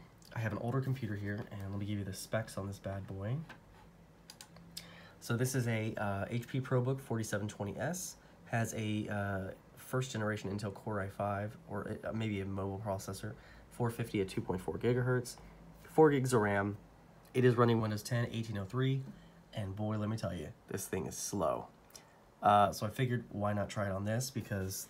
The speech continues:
this thing definitely could use a speed boost. So I have an administrator, uh, pr-, uh, Windows PowerShell open here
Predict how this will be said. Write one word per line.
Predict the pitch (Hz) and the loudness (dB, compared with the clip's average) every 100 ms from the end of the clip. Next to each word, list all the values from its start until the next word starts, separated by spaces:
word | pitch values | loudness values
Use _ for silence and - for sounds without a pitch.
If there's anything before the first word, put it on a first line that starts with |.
| 110 | -6
this | 107 104 - | -2 -2 -2
thing | 101 101 98 - - | -2 -2 -4 -8 -6
definitely | 110 107 135 | -4 0 -2
could | 135 135 | 0 0
use | 110 104 98 - | 2 0 0 -2
a | 131 | -4
speed | 131 175 | 0 0
boost. | 135 98 92 - - - - - - - - | 0 -2 -4 -10 -18 -20 -20 -20 -20 -20 -8
So | - 156 123 127 139 - - - - - - - | 4 8 8 6 2 -8 -20 -20 -20 -20 -20 -4
I | 120 | 4
have | 123 135 | 6 6
an | |
administrator, | 139 123 127 - 127 131 123 - | 6 6 4 2 2 2 0 -2
uh, | 107 107 107 104 - - | 0 2 2 0 -6 -12
pr-, | - - - | -8 -2 6
uh, | 113 104 | 6 8
Windows | 117 120 117 - | 6 6 4 2
PowerShell | 123 107 104 - 107 104 | 4 4 4 2 2 2
open | 101 107 | 0 -2
here | 107 107 135 | 0 2 2